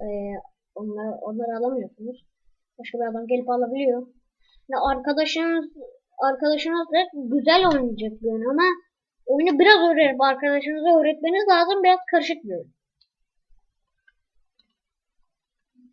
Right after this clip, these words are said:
İpi ama bedava verseler güzel olur. Yani ipi bedava verme, aha. Tamam, tamam, doldu. Bakın yere düştü az önce.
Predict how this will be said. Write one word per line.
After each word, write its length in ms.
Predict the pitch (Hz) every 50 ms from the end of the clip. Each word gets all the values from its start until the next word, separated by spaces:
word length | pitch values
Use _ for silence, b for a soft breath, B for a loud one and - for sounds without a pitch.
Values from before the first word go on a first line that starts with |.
| 254 _ _ _ _ _ _ _ _ _ _ _ _ _ _ _ _ _ _ _
İpi 180 | - 320 294 453 480 494
ama 160 | 466 480 494 508 508 508 -
bedava 420 | 392 415 453 480 466 453 440 440 453 440 427 415
verseler 540 | 415 415 415 427 415 415 392 392 339 339 320
güzel 200 | 285 330 330 302
olur. 260 | 262 220 208 196 - _ _ _ _ _ _ _ _ _ _ _ _ _ _ _ _ _ _ _ _ _ _ _ _ _ _ _ _ _ _ _ _ _ _ _ _ _ _
Yani 200 | 233 226 - 220
ipi 140 | 247 247 285 269
bedava 480 | 269 277 285 294 302 311 330 330 320
verme, 300 | 320 320 320 320 311 330
aha. 360 | 330 - - 269 254 254 262 233 220 - - _ _ _ _ - -
Tamam, 180 | 262 233 214 220
tamam, 200 | 247 269 285 262
doldu. 260 | 247 247 240 226 220
Bakın 220 | 233 233 240 -
yere 360 | 285 262 247 247 233 254 247 -
düştü 220 | 247 - - 196
az 140 | 196 196 196
önce. 220 | 180 180 185 _